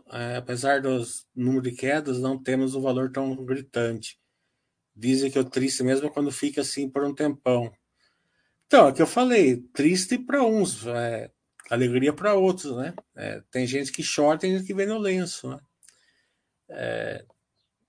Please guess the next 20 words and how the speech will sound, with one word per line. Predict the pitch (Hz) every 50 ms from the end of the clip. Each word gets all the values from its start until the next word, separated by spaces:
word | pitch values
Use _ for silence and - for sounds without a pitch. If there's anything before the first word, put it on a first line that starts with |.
| _ _ _ _ _ _ _
pra | - 135 135 123
mim, | 120 123 131 143
esse | 180 - - 156
dia | 160 170
tá | 165 - 247 233
ótimo, | 214 214 208 202
porque, | - 170 165 143 -
principalmente | - - 233 277 269 - - - 214 185 214 254 247
nesses | 262 269 254 262 247 214 175
dias, | 170 196 214 202 175
né? | 175 190
Porque | 185 190 147 135 - 156 151 139
vai | 135 151 151 131
vir | 131 170
uma | 185 202 208 202 190 190
ca-, | - - 190 180
uma | 175 170 170 170 170 165
carreada | - - - 175 170 180 185 180 170 175 175 175 170 160 156
de | 147 147
dividendos. | 143 143 139 131 127 127 131 127 127 127 123 - - -